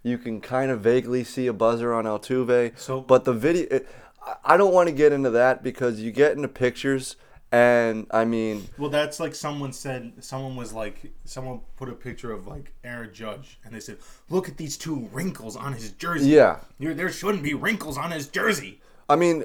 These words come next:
Speaker 1: there wa-, there, there's a, there was a person on Twitter that, that sent, like, five pictures that's like, "Oh, the buzzers are everywhere," and it looks like wrinkles on people's jerseys.
Speaker 2: Yeah.
Speaker 1: So the, the,
Speaker 2: And, or
Speaker 1: the, the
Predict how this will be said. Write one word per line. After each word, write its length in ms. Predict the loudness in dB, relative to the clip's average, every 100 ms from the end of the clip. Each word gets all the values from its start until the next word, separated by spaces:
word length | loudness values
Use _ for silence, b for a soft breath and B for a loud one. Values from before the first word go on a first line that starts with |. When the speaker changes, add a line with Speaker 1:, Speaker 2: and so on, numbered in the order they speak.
| 4
Speaker 1:
there 220 | 6 8
wa-, 100 | 6
there, 220 | 4 -2
there's 260 | 2 0 2
a, 140 | -2 -4 0
there 100 | 4
was 120 | 4
a 40 |
person 360 | 2 2 2 -2
on 80 | -4
Twitter 220 | 0 0
that, 260 | 0 -2 -4
that 180 | -4
sent, 240 | 0 0 0
like, 160 | -4
five 420 | -2 6 8 6 4
pictures 340 | 0 0 -2
that's 180 | -2 2
like, 160 | 0 4
"Oh, 180 | 8 8
the 80 | 8
buzzers 400 | 6 4 4 0
are 100 | 4
everywhere," 460 | 4 4 2 2
and 100 | 2
it 120 | -2 0
looks 200 | -2 -2
like 120 | -4
wrinkles 380 | -2 0 -2 -4
on 100 | -4
people's 380 | -6 -8 -8 -4
jerseys. 480 | -2 0 -2 -6 -8
Speaker 2:
Yeah. 140 | -12 -14
Speaker 1:
So 340 | -2 4 6 6
the, 240 | 2 -2 b b b
the, 380 | -4 0 2 0
Speaker 2:
And, 120 | -4 -14 -14
or 300 | -10 -6 0
Speaker 1:
the, 180 | 0 0 -10
the 260 | -10 -10